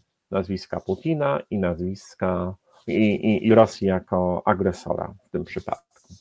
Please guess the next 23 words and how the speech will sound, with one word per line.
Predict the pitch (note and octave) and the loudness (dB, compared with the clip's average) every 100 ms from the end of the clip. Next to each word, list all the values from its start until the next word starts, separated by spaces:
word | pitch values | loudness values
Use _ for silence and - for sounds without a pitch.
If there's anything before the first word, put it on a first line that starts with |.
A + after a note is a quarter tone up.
| _ C#3+ | _ -20
Z | - | 2
takich | A3 G3+ D#3+ | 4 6 2
względów, | B2 A#2 A#2+ D3 F#3 G3 | 4 6 6 6 0 0
no | C#3 | 0
właśnie, | C#3 A#2+ - A#2 | 2 0 -4 -2
po | - | -2
pierwsze, | F2 F2 F#2 F#2+ A2+ | -2 -4 -8 -10 -4
że | A2 | 0
to | B2 | 2
mamy | G#2+ G2 G2 | 2 2 0
ten | - G2 | -2 -2
poziom | F#2 F#2+ G2 | -4 -2 2
dyplomacji, | F3 F3+ F3+ F3 F3 - F3 E3+ _ _ - - _ _ - | 4 6 6 6 2 -2 -6 -6 _ _ -20 -20 _ _ -2
ten | G#2+ | 0
poziom, | G#2 G#2+ G#2 F#2 | 6 4 4 -2
prawda, | - F#2 F#2 F2+ F#2 F#2 - - | 0 -2 0 0 0 0 -4 4
dialogu | A#2 A#2+ - G#2 - | 8 10 8 6 2
ekumenicznego | B2 - A2 F#2+ F#2 F2 - E2 D#2 - - C#4+ - _ - - - - - - | 2 2 -2 0 0 -4 -8 -4 -4 -2 -2 -2 -6 _ -20 -20 -20 -20 -16 0
i | C#3+ | 8
jest | E3 D3+ | 8 8
jeszcze | G#2 F#2 - D#3+ | 4 4 4 2
coś. | - C#3+ G2 - - _ _ - | 8 8 8 0 -20 _ _ 2
Papież | G#2+ A#2 E3+ F3+ F#3+ - - | 4 4 6 6 4 -8 -12